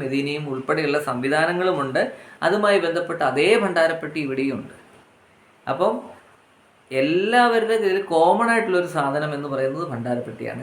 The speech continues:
കാരണം എന്താണ്? മനുഷ്യന് ജീവിക്കാൻ ആവശ്യമുള്ളത് പണമാണ് എന്നുള്ളത് എല്ലാ മതങ്ങൾക്കും അറിയാം. അവിടെ വേദാന്തവും വില പോവില്ല, പ്രാർത്ഥനകളും വില പോവില്ല, നിസ്കാരവും വില പോവില്ല, ഒന്നും വില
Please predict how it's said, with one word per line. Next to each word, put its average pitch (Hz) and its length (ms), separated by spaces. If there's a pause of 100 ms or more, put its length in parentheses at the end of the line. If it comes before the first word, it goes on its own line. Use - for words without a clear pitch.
കാരണം 127 260
എന്താണ്? 120 300 (840)
മനുഷ്യന് 156 500
ജീവിക്കാൻ 135 340 (160)
ആവശ്യമുള്ളത് 135 580 (120)
പണമാണ് 135 600 (140)
എന്നുള്ളത് 123 420 (760)
എല്ലാ 143 220 (120)
മതങ്ങൾക്കും 131 640 (280)
അറിയാം. 120 360 (520)
അവിടെ 135 280 (460)
വേദാന്തവും 147 560
വില 175 100 (100)
പോവില്ല, 123 380 (340)
പ്രാർത്ഥനകളും 156 640
വില 170 80 (180)
പോവില്ല, 127 340 (220)
നിസ്കാരവും 160 520
വില 175 160
പോവില്ല, 131 280 (100)
ഒന്നും 131 200
വില 123 100